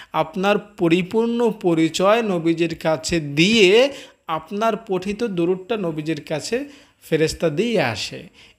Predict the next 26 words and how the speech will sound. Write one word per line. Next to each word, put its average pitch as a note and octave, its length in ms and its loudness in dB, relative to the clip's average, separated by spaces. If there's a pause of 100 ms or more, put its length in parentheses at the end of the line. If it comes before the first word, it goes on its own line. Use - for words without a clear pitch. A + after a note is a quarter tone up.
এটা G3 220 -4
হচ্ছে A3 340 -4
দুরূদের F3 600 0 (280)
একটা E3+ 240 -4
সিস্টেম G#3 680 -2 (280)
বা D3 440 0
এটা E3 220 -2
একটা F3 220 -2
দুরূদের D#3 540 0 (280)
ফজিলত। E3 580 0 (380)
তাই E3+ 120 -6
দুরূদকে E3+ 520 -2
ভালোবাসুন, F3 640 0
দুরূদকে E3 400 -4
বেশি D#3 280 -4
বেশি D3+ 220 -4
পাঠ C#3+ 360 -6
করার E3+ 200 -2
চেষ্টা E3 380 -2
করুন, F3+ 360 0 (320)
ইহকাল G3 440 2
পরকাল F3+ 480 -2
সব G3 340 -4
জায়গায় F3 340 0
সফল E3+ 400 -4
হবেন, E3+ 360 -2